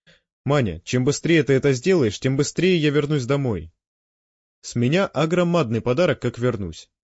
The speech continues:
Папа. Пожалуйста, не открывай второй конверт. Я надеюсь на тебя". "Ага, разбежался, не открывай конверт. Тут такие дела, я из-за его письма по балде получила,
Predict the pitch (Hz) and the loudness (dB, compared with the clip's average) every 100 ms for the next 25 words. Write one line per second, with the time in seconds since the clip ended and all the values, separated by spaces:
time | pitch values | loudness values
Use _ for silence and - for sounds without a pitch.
0 | - 113 - - _ _ _ _ _ _ | -4 -4 -4 -16 _ _ _ _ _ _
1 | _ _ 120 127 151 117 - 117 127 139 | _ _ 0 2 2 2 -2 0 2 0
2 | - 131 143 175 156 139 151 160 147 123 | 0 2 2 2 2 2 4 2 2 0
3 | - _ _ _ _ _ 104 143 139 147 | -2 _ _ _ _ _ -2 0 0 -2
4 | 143 98 92 - - 80 - _ _ _ | -2 -4 -8 -12 -14 -14 -18 _ _ _
5 | _ _ _ _ _ _ _ _ _ _ | _ _ _ _ _ _ _ _ _ _
6 | _ _ 147 139 185 165 165 196 170 117 | _ _ 0 2 2 2 2 0 2 0
7 | 95 113 123 135 147 143 127 143 143 117 | 0 -4 -2 0 0 2 2 0 -2 -2
8 | 82 _ _ _ _ - 135 - 156 170 | -4 _ _ _ _ -6 -4 0 0 0
9 | 156 131 165 202 127 143 165 156 180 175 | 0 2 2 4 4 4 2 4 2 2
10 | 180 180 196 190 165 208 214 247 123 127 | 0 -2 -2 0 2 2 2 0 2 0
11 | 143 117 87 - | 0 -4 -6 -8